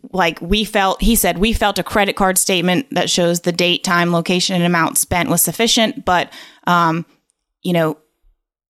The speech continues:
and it was less cumbersome, but, you know, giving an opportunity for greater accountability to the citizens to assure them that we are operating fiscally responsible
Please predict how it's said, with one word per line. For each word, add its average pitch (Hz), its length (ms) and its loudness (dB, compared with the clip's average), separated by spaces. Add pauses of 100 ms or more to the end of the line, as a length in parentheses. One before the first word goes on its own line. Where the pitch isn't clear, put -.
(280)
and 202 120 2
it 180 40 2
was 180 140 0
less 196 440 0 (240)
cumbersome, 202 680 2
but, 185 260 0 (180)
you 190 120 0
know, 175 100 2
giving 185 380 0 (460)
an 175 160 2
opportunity 185 500 2
for 180 120 -2
greater 180 340 2
accountability 175 580 0
to 180 120 -2
the 175 80 0
citizens 170 720 0 (180)
to 190 140 2
assure 190 340 2
them 185 200 0
that 170 160 0
we 180 120 2
are 180 220 2
operating 175 580 0
fiscally 180 400 -2
responsible 175 760 0